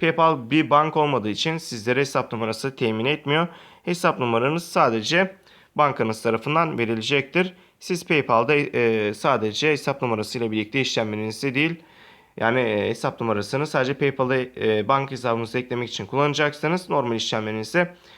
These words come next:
para gönderme için yapmanız gereken, e, elektronik posta adresini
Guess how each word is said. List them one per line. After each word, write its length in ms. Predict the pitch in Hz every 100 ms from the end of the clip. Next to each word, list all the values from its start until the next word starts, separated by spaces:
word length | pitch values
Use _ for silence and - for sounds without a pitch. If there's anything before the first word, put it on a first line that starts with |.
| - - - -
para 180 | 123
gönderme 460 | 120 117 117 123 123
için 680 | 107 - 120 - 160 170 170 _ _ _
yapmanız 540 | - 127 120 113 107 110
gereken, 460 | 117 113 147 156 -
e, 100 | 113
elektronik 600 | 113 123 123 123 113 110
posta 260 | 120 -
adresini 580 | 110 101 - 127 143 143